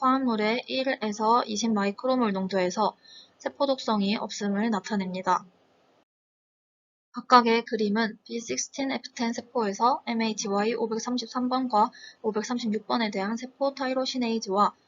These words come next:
멜라닌의 활성 결과를 나타냅니다. 알파 엠에스에이치와 아이비엠엑스의 처리하에 멜라닌의 생성을 촉진시켰고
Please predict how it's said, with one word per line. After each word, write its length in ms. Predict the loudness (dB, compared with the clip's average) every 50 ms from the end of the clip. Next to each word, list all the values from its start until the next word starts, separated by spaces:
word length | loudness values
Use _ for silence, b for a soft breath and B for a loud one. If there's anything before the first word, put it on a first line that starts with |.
| _ _
멜라닌의 640 | -4 0 2 2 2 2 2 0 0 0 0 -2 -2
활성 540 | -2 -2 -2 -4 -2 -2 0 0 0 -2
결과를 500 | -4 -6 -8 -6 -4 -4 -2 -2 0 0
나타냅니다. 760 | -2 -2 -4 -4 -4 -4 -4 -4 -4 -6 -2 0 0 0 0 -4 _ B B B B B B B B B B B
알파 540 | -2 0 0 0 0 2 2 4 4 4 2
엠에스에이치와 1000 | 2 0 -2 -2 -2 -4 -4 -2 -2 -2 -2 -2 -2 0 2 4 4 2 2 -2 _
아이비엠엑스의 840 | -4 -4 -4 -2 -2 -2 0 0 0 -2 -4 -4 -4 -2 -2 -2 -2
처리하에 680 | -2 -4 -4 -2 -2 -2 -2 -2 -2 -2 -2 -2 -4 -6
멜라닌의 540 | -4 -2 0 0 0 0 0 0 -2 -2 -4
생성을 360 | -4 -6 -4 -2 -2 -2 -2
촉진시켰고 920 | -4 -8 _ -8 -6 -4 -4 -6 -6 -10 -12 -12 _ 0 0 0 0 -2